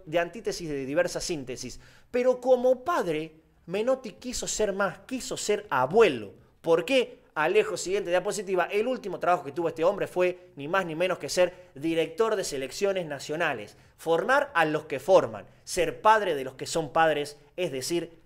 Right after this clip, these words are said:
ser abuelo. Y si queremos entender en resumidas palabras lo que es el legado cultural deportivo de César Luis, Alejo, me faltó la última diapositiva, por favor,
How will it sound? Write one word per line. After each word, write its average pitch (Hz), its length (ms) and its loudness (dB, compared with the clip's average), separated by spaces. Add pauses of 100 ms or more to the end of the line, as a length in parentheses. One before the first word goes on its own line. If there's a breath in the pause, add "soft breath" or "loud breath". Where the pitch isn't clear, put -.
(120)
ser - 460 -2
abuelo. 127 600 0 (180 soft breath)
Y 165 80 -12
si 151 140 -8
queremos 160 420 -2
entender 139 640 -4
en 123 240 -8 (140)
resumidas 156 480 0
palabras 127 420 -2
lo 120 160 -8
que 165 80 -4
es 156 160 -6
el 113 80 -10
legado 120 400 -6
cultural 113 480 -6
deportivo 120 520 -8
de 104 80 -10
César 131 260 -10
Luis, 202 300 -2 (220 loud breath)
Alejo, 147 380 -2
me 131 80 -10
faltó 131 260 -2
la 139 80 4
última 135 280 -2
diapositiva, 123 500 -4
por 139 140 -4
favor, 165 420 4